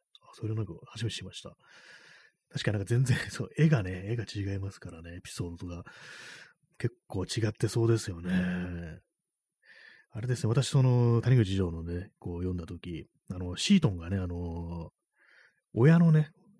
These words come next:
父親のなんかこう、友達の息子の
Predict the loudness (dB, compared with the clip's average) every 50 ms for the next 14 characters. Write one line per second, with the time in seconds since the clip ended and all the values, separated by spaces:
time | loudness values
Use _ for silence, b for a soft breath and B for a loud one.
0 | _ _ _ -16 -2 4 6 6 6 8 8 8 8 8 6 6 4 2 0 0
1 | -2 0 0 -2 -4 -4 -4 -4 -2 -2 -2 -4 -4 -2 -2 0 2 0 0 0
2 | -2 -4 -6 -6 -8 -4 -2 0 0 0 -4 -8 _ -12 -6 -4 -2 -2 -2 -4